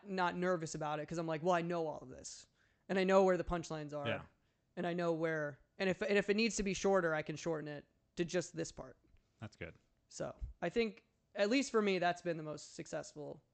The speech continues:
Speaker 1: thing that I've done so far. But if I'm at an open mic, I'll do whatever order. It doesn't
Speaker 2: Yeah, if you're just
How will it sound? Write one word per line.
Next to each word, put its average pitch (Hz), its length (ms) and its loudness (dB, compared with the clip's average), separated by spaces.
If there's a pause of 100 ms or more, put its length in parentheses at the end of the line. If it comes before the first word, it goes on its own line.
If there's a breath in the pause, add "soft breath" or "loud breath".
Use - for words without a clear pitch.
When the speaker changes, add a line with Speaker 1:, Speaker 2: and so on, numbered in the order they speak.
(1200)
Speaker 1:
thing 156 280 -4 (140)
that 156 120 -4
I've 156 160 -4
done 151 280 -8 (140)
so 151 180 -10
far. 151 280 -10
But 180 140 2
if 180 80 2
I'm 302 140 4
at 247 100 6
an 180 80 2
open 170 220 0
mic, 156 200 -6
I'll 170 100 2
do 156 120 -4
whatever 147 260 -4
order. 147 320 -6
It 147 60 -12
doesn't 151 300 -12 (320)
Speaker 2:
Yeah, 135 220 2
if 90 60 -6
you're 123 100 -4
just 113 180 -6